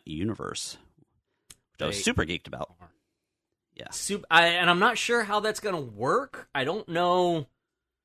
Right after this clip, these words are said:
Speaker 2: I mean, I guess that, <sighs> I don't know. I guess they've been having, like, uh, military, <clears throat> military shit in all the Transformer movies already anyway. G I Joe just gives it some legitimacy in that respect. Um,
Speaker 1: So I wonder, one, if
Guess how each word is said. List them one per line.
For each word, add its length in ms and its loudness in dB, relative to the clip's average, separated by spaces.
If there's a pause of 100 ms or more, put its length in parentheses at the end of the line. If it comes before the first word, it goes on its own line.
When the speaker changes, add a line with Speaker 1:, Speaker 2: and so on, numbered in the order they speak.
(160)
Speaker 2:
I 60 0
mean, 160 2
I 100 6
guess 300 0
that, 400 4 (400)
<sighs> 480 -20
I 80 -12
don't 140 -12
know. 100 -16
I 60 -18
guess 220 -14
they've 160 -6
been 140 -8
having, 300 -6
like, 240 -10
uh, 240 -12
military, 640 -6 (100)
<clears throat> 380 0
military 460 -4
shit 240 -8
in 120 -8
all 120 -2
the 80 -4
Transformer 540 -6
movies 300 -8
already 400 -6
anyway. 460 -4
G 180 -10
I 100 -8
Joe 180 -8
just 220 -14
gives 140 -16
it 120 -18
some 180 -12
legitimacy 880 -12
in 140 -12
that 200 -12
respect. 520 -14 (800)
Um, 340 2
Speaker 1:
So 100 -2
I 140 4
wonder, 320 8
one, 360 4
if 520 -2